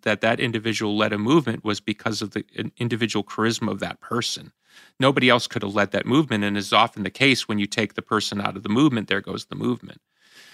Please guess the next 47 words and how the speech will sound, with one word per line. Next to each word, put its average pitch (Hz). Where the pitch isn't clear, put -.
Cult 139
of 104
personality, 120
you 117
can -
call 127
it 71
what 98
you 104
want, 131
but -
I'm 123
a 117
big 110
fan 107
of -
one 117
individual, 131
male, 120
female, 113
or 107
otherwise, 104
having 113
a 107
mission 117
and, 104
and 113
pursuing 151
that 135
mission 117
with 104
passion 117
and 110
vigor, 107
and 101
especially 127
when 110
it -
lines 104
up -
with -
spiritual -
purpose, -
I'm -
all -
about -
it. -